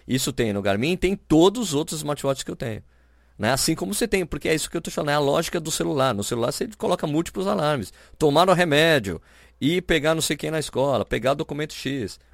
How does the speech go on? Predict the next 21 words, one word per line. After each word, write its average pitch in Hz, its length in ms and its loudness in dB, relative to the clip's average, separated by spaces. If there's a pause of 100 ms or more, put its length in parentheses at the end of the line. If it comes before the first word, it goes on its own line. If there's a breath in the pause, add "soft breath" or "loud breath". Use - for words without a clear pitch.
como 120 160 -8
alarme. 110 280 -4
Você - 140 -8
não 120 100 -8
tem 123 160 -6
essa 123 160 -6
opção 107 320 -6
no 113 80 -8
Polar. 104 280 -4
Só - 120 -4
tem 113 160 -4 (360 soft breath)
um 143 180 0
alarme 139 340 6
que 131 80 -6
é 143 40 4
o 131 40 6
alarme 120 220 4
de 117 80 -2
relógio 117 400 2
clássico, 95 420 -2
entendeu? 82 320 -12